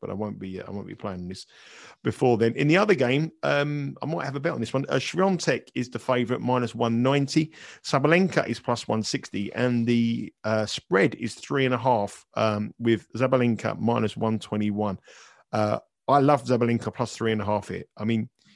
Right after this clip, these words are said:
she has the capability of beating someone in a set six love or six one or, or, or absolutely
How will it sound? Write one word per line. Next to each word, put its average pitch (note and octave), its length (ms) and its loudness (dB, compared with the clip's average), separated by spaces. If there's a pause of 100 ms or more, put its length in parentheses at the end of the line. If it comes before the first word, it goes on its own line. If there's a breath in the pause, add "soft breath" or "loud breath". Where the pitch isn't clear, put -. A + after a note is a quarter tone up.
(140 soft breath)
she D#3 440 4
has B2+ 200 -4
the - 60 -6
capability A#2 600 -4
of - 120 -6
beating G#2 380 0
someone G#2+ 260 0
in G#2 120 0
a G2+ 40 -4
set - 220 -4
six - 300 -10
love G#2+ 260 -2
or F#2+ 80 -12
six - 260 -8
one G#2+ 300 0
or, G2 180 -6
or, G2+ 200 -4
or G#2 120 -2
absolutely G#2+ 720 -4